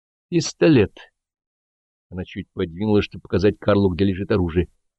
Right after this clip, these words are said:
«Что будет, если он поднимется ко мне и войдет сюда, чтобы поцеловать меня в щеку?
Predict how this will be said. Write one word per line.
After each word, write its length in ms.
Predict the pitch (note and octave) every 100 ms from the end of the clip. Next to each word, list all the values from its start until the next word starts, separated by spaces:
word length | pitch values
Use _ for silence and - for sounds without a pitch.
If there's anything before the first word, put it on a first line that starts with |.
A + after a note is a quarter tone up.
| _ _ _
«Что 420 | _ _ D3+ D#3+
будет, 420 | C#3 C#3+ D#3+ D#3
если 200 | D#3+ D3+
он 140 | D#3 C#3+
поднимется 600 | C#3+ B2 C#3 D3+ C#3 -
ко 140 | B2+
мне 180 | B2+ C#3+
и 20 |
войдет 300 | B2 A#2+ C#3
сюда, 300 | - A#2 C3+
чтобы 220 | B2+ C#3
поцеловать 460 | - - C#3 C3+ -
меня 140 | B2+
в 60 | A#2+
щеку? 400 | - - - -